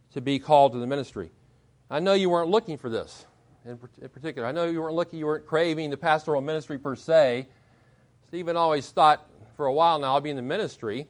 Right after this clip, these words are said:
serve God in whatever capacity," but he wasn't looking for the pastoral ministry. I don't think any of us are, by the way. Uh, think of a <laughs> lot of things that may be easier in some ways. But God in His providence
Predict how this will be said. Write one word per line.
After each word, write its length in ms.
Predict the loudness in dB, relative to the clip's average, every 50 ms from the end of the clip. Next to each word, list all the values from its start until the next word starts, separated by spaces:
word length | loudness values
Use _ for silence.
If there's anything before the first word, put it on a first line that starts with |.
| _ -14
serve 240 | -6 -4 -4 -2 2
God 140 | 2 2 4
in 60 | 4
whatever 220 | 2 -2 -2 -2
capacity," 640 | -8 -10 -8 -4 -2 -2 -2 -4 -6 -10 -10 -8 -8
but 160 | -10 -12 -14 _ -14
he 60 | -8
wasn't 260 | -6 -6 -6 -4 -6
looking 180 | -8 -8 -8 -8
for 120 | -10 -10
the 60 | -10
pastoral 540 | -8 -4 -2 -2 -2 -2 -4 -4 -4 -4 -4
ministry. 400 | -6 -8 -12 -12 -12 -12 -12 -12 -12
I 40 |
don't 120 | -14 -14 -12
think 160 | -12 -10 -10
any 140 | -8 -8 -8
of 100 | -10 -10
us 80 | -8
are, 180 | -8 -8 -8 -8
by 120 | -10 -12
the 80 | -12 -12
way. 120 | -12 -12 -14 _ _ _ _ _ _ _ _ _ _ _ _ _ -12
Uh, 240 | -8 -6 -4 -4 -6 -8 -14 _ _ _ -6
think 140 | -4 -4
of 180 | -4 -4 -6 -6
a 20 |
<laughs> 0 |
lot 160 | -4 -2 -2 -4
of 80 | -4
things 300 | -6 -8 -6 -6 -6 -6 -6
that 160 | -8 -10 -10 _ _ _ _ _ _ -8
may 140 | -4 -4 -4
be 280 | -4 -4 -6 -4 -4
easier 300 | -6 -6 -6 -4 -4 -4
in 60 | -4 -4
some 240 | -4 -4 -2 -2
ways. 420 | 0 0 0 0 0 -2 -4 -10 -20 -20 _ _ _ _ _ _ _ _ _ _ _ _
But 160 | 2 2 4 8
God 280 | 10 12 12 12 10
in 60 | 8
His 160 | 2 0 -2 -4
providence 880 | -2 2 6 8 8 8 8 6 2 -2 -4 -4 -6 -12 -20 -20 -20